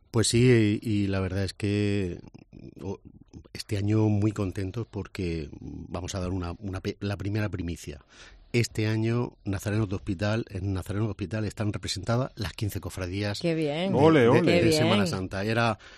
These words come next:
Speaker 1: era una misión un poco difícil porque al fin y al cabo vamos el Sábado Santo,
Speaker 2: Ujú.
Speaker 1: eh, y entonces la, aquellas cofradías que participan, que procesionan ese día,
Speaker 2: Sí, es un
Speaker 1: la
Speaker 2: poco
Speaker 1: f-,
Speaker 2: complicado.
Speaker 1: la fe y la
Speaker 2: Ujú.
Speaker 1: caridad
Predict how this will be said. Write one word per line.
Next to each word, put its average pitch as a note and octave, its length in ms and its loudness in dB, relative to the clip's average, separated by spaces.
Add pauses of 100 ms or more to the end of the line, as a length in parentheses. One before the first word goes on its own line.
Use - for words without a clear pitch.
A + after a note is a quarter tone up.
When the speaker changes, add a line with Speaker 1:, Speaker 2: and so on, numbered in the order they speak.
Speaker 1:
era B2 220 4
una C3+ 160 8
misión C3 400 6
un A#2+ 80 6
poco B2 260 4
difícil C#3+ 540 2
porque G#2+ 300 -2
al F2+ 60 -4
fin G#2+ 140 -4
y G#2 40 -2
al G2 120 -6
cabo G#2 240 -4
vamos G2+ 520 -2 (420)
el G2+ 400 0
Sábado F#2+ 340 -2
Santo, A#2+ 720 0
Speaker 2:
Ujú. B2 120 -2
Speaker 1:
eh, E2 380 -8
y E2+ 100 -10
entonces F2+ 560 -4
la, D#2+ 140 -6
aquellas F2+ 300 -6
cofradías G2 500 -4
que F#2 140 -10
participan, F2+ 580 -8
que - 100 -10
procesionan F#2+ 440 -6
ese F#2+ 240 -4
día, A2+ 280 0 (360)
Speaker 2:
Sí, F3 100 -4
es F3 80 -2
un F#3 60 0
Speaker 1:
la D#3+ 60 -2
Speaker 2:
poco G#3 160 8
Speaker 1:
f-, F#3+ 40 8
Speaker 2:
complicado. C#3 600 2
Speaker 1:
la A2 100 4
fe B2+ 220 2
y A2+ 80 4
la G#2 80 0
Speaker 2:
Ujú. G2 80 -6
Speaker 1:
caridad G2 400 -6